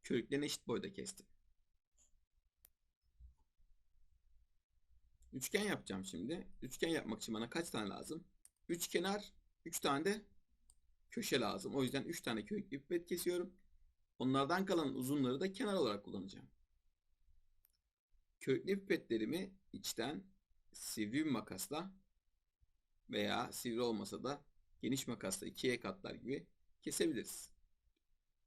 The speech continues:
Onları kesmemizdeki amaç onları kıvırıp diğer pipetin içine sokup geometri şekiller elde etmek.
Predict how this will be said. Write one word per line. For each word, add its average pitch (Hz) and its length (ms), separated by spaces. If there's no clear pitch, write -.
Onları 151 260
kesmemizdeki 175 640
amaç 165 340
onları 117 300
kıvırıp 147 380
diğer 139 280
pipetin - 300
içine 135 220
sokup 170 360
geometri 110 360
şekiller 98 340
elde 98 180
etmek. - 260